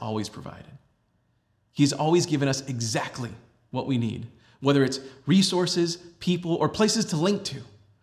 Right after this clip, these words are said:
We always have what we need. And what's really nice to think about is that it was a year ago to this week that we met in person for a service for the very first time. Remember, we,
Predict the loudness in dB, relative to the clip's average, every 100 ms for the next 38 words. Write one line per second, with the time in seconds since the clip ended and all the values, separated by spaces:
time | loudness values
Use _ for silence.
0 | _ 2 2 2 0 2 4 4 2 -2
1 | -2 -4 -4 -6 -8 -12 -16 _ _ _
2 | _ _ _ _ _ _ _ -2 0 2
3 | 4 4 4 0 -2 -2 -2 0 0 2
4 | 0 -2 -8 -6 2 4 4 2 0 2
5 | 0 0 2 2 0 -6 -18 _ -4 0
6 | 0 0 -2 -4 -8 -20 _ _ -6 -2
7 | 2 2 2 0 0 -2 0 -2 0 -2
8 | -4 -6 -16 -4 0 0 0 -2 -2 -4
9 | -6 -14 _ -6 -4 -4 -4 -4 -4 -4
10 | -8 -8 -12 -16 -20 _ _ _ _ _
11 | _ _ _ _ 2 4 4 2